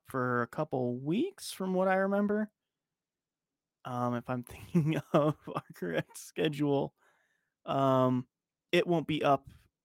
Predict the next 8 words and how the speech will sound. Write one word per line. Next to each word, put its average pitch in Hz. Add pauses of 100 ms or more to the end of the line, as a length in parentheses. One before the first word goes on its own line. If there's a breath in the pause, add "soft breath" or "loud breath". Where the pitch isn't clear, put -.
(160)
for 131
a, -
a 135
little 131
while, 127
a -
couple 131
weeks -